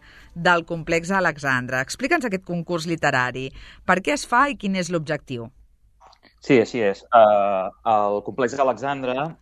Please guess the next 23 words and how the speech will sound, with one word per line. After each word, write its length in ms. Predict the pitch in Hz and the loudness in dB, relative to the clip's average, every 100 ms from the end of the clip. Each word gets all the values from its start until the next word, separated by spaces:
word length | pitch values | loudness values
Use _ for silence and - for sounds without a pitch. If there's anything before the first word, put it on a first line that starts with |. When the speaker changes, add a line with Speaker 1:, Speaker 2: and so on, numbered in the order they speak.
| _ | _
Speaker 2:
eh, 420 | - 117 107 104 101 | -10 -4 -2 -4 -6
durant 240 | 107 104 104 | -6 -6 -8
el 60 | |
mes 160 | 110 98 | -8 -6
de, 160 | 113 110 107 104 | -2 0 0 -2
de 200 | 104 104 | -6 -6
març, 500 | 113 117 110 107 - - | -2 0 0 -4 -12 -12
complirà 380 | 110 101 98 | -10 -4 -2
el 60 | 98 | -2
seu, 400 | - 104 101 95 - | -4 -4 -4 -6 -8
els 120 | 101 | -8
seus 180 | 101 95 | -6 -6
onze 200 | 98 92 | -8 -4
anys, 440 | 82 82 80 - - | -6 -6 -18 -20 -20
d'acord? 460 | - - 98 110 - - - - - - - | -12 2 4 4 0 -12 -16 -20 -20 -10 4
Llavors, 240 | 101 107 101 | 8 8 6
bueno, 200 | 120 107 | 2 2
vam 80 | 101 | -2
estar 160 | 101 | -4
parlant 280 | 101 104 104 | -4 -4 -4
amb 80 | 104 | -4
responsables 680 | 101 - 98 - 113 104 101 | -8 -10 -8 0 2 2 -4
de, 120 | 92 | -2